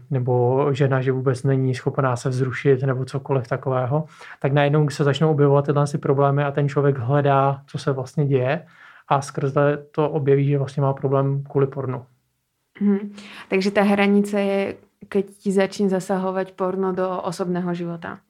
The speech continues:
Speaker 1: Vždycky,
Speaker 2: Vtedy už
Speaker 1: jo.
Speaker 2: jsi jako závislý, tak by si to povedal, alebo ty si to zjistil vtedy, že jsi závislý?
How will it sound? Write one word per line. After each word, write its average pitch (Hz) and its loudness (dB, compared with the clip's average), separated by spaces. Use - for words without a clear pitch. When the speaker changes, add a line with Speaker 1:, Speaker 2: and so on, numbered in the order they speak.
Speaker 1:
Vždycky, 170 6
Speaker 2:
Vtedy 147 4
už 196 4
Speaker 1:
jo. 143 -4
Speaker 2:
jsi 214 2
jako 196 2
závislý, 170 -2
tak 175 -8
by 170 -8
si - -20
to 175 -10
povedal, 170 -6
alebo 175 0
ty 180 -4
si - -10
to 180 0
zjistil 170 -2
vtedy, 170 -4
že 170 -6
jsi 170 -12
závislý? 190 -8